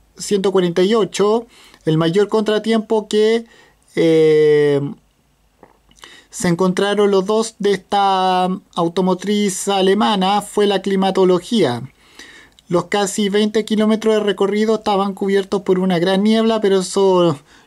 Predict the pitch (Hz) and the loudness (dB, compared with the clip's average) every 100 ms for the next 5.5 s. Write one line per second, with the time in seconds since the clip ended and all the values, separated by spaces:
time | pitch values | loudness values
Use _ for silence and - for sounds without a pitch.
0 | - 180 185 202 185 190 180 175 202 220 | -8 -4 -2 0 0 0 0 0 0 0
1 | 233 240 - 190 190 185 180 185 196 214 | 0 -2 -2 -2 0 0 -2 -2 0 0
2 | 226 247 160 120 - - - _ _ _ | 0 0 0 -4 -8 -12 -14 _ _ _
3 | _ - - - _ - 185 151 127 - | _ -20 -20 -20 _ -4 -2 0 -2 -4
4 | - 202 143 139 139 - 170 170 170 180 | -6 0 2 2 0 0 0 0 0 0
5 | 185 214 233 240 466 | 2 2 0 -2 -6